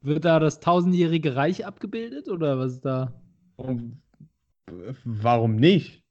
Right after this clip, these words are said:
Speaker 1: Das war
Speaker 2: Das ist
Speaker 1: jetzt
Speaker 2: ja
Speaker 1: ein,
Speaker 2: so nach Ländern
Speaker 1: das war jetzt ein
Speaker 2: aufgebaut.
Speaker 1: böser Witz.
Speaker 2: Ja,
Speaker 1: Nein.
Speaker 2: das, das war auch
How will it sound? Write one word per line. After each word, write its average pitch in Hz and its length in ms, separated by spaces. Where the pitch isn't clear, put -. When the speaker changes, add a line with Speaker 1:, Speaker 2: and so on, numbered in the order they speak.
Speaker 1:
Das 135 220
war 151 140
Speaker 2:
Das 143 120
ist 143 40
Speaker 1:
jetzt 175 180
Speaker 2:
ja 175 60
Speaker 1:
ein, 170 60
Speaker 2:
so 156 60
nach 139 120
Ländern 208 240
Speaker 1:
das 175 80
war 165 80
jetzt 151 80
ein - 100
Speaker 2:
aufgebaut. 120 100
Speaker 1:
böser 135 340
Witz. 120 340
Speaker 2:
Ja, 139 140
Speaker 1:
Nein. 131 220
Speaker 2:
das, - 600
das 160 80
war 254 100
auch 127 180